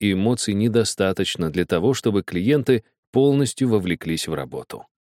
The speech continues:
Работая директором Центра по лечению О К Р и тревожности в Шепард-Пратте в Балтиморе,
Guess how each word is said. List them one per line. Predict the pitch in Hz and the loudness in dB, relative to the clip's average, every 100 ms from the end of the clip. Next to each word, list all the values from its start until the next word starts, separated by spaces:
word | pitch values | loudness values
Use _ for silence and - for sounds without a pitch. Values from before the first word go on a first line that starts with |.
| _ _ _ _ _ - | _ _ _ _ _ 0
Работая | 82 110 185 185 160 | 2 6 6 6 4
директором | 131 165 170 147 135 123 | 6 4 6 4 4 4
Центра | 147 131 123 | 4 4 0
по | 123 | 2
лечению | 113 110 127 123 113 - | 2 4 2 4 2 2
О | 101 | 0
К | - | 2
Р | 104 110 104 - | 6 6 4 2
и | 104 | -4
тревожности | - 101 110 120 113 98 - 101 | 0 2 4 2 2 -2 0 0
в | 90 | 2
Шепард-Пратте | 156 151 107 98 - 151 147 - - _ _ _ - | 2 2 0 -2 0 0 0 -4 -6 _ _ _ 0
в | 95 | 2
Балтиморе, | 104 117 101 95 87 73 | 4 4 2 -2 -4 -4